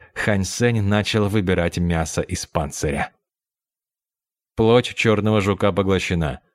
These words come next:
Получено одно священное очко гена. Плоть черного жука поглощена. Получено одно священное очко гена.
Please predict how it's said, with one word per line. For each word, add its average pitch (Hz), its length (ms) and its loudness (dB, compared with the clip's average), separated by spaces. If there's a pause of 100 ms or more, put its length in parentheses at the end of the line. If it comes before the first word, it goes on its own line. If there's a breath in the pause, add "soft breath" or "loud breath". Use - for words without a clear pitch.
(260)
Получено 113 600 2
одно 104 260 2
священное 101 600 0
очко 92 260 -2
гена. 78 440 -4 (680)
Плоть 117 460 2
черного 113 460 2
жука 107 320 2
поглощена. 92 800 0 (200)
Получено 113 600 2
одно 107 260 0
священное 101 720 0
очко 95 280 0
гена. 80 440 -2